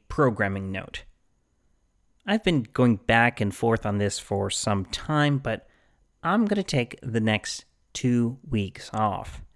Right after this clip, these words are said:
As usual, this isn't about me getting a vacation so much as it's about me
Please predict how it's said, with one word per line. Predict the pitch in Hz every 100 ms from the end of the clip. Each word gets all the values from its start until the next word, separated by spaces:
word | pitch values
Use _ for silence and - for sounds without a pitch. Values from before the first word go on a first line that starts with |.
| _ _ _ _ _ _ -
As | 143 131 123
usual, | 135 113 110
this | 110 107
isn't | 139 113 104
about | 104 -
me | 113
getting | 101 107 98
a |
vacation | 92 - - 220 180 143 120 113
so | - 120
much | 113 107 -
as | - 107 104
it's | 107 -
about | - 101 -
me | 107 101